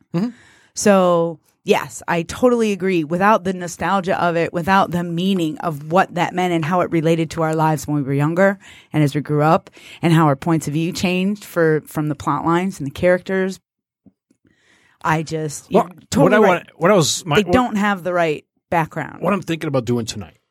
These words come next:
Speaker 1: um, is
Speaker 2: But we still hate 'em, and that's the whole point of this show.
Speaker 1: <laughs> What I think about doing tonight is actually find out how all you guys are, were introduced to it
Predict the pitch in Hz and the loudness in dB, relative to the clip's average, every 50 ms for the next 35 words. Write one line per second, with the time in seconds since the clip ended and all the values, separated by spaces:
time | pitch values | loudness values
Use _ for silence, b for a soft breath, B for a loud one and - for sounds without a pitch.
0 | _ _ _ _ - 120 110 104 101 98 95 92 90 92 - _ - 117 110 104 | _ _ _ _ -8 -6 -4 -4 -4 -6 -8 -10 -14 -20 -20 _ -6 -4 -4 -4
1 | 101 98 92 92 98 233 233 233 233 185 - 254 240 226 220 202 196 190 196 185 | -4 -4 -6 -4 0 2 4 4 4 4 4 2 4 4 4 4 4 4 2 2
2 | 190 190 - - 185 185 185 175 170 160 - - 175 143 170 170 - - 156 151 | 0 -4 -6 -6 -4 0 2 2 2 0 0 -2 -2 0 0 -2 -2 -2 -2 -2
3 | 147 143 139 - - - - 131 117 107 104 - - - - - - - - - | -2 -2 -2 0 2 2 2 2 0 -2 -4 -8 -14 -18 -18 -18 -18 -18 -18 -14
4 | - - - - - 131 127 190 214 175 247 214 202 180 175 170 151 - 147 135 | -10 -10 -10 -10 -8 -2 0 0 0 0 0 0 2 2 2 0 0 0 0 0
5 | 127 127 123 120 113 135 139 127 - - 143 127 120 127 - - _ _ _ _ | 0 0 0 2 2 2 2 0 -2 -4 -4 -2 -2 -4 -6 -10 _ _ _ _
6 | _ _ _ _ _ _ - - 160 156 143 139 135 131 131 - - - - - | _ _ _ _ _ _ 2 2 4 4 6 4 4 4 2 -2 -10 -20 -8 -2
7 | 131 135 139 139 131 131 131 131 123 120 123 117 113 113 110 101 - - - 120 | 2 2 4 6 6 6 6 4 2 2 4 4 4 4 2 0 -2 -2 -2 0
8 | 113 113 113 110 110 113 - - _ _ _ - 127 - 135 120 - - 101 107 | 2 2 2 2 0 -2 -4 -8 _ _ _ -6 -4 -2 -2 -4 -4 -4 -2 0
9 | 135 147 - - - 160 151 156 165 | 0 0 0 -2 0 2 2 2 0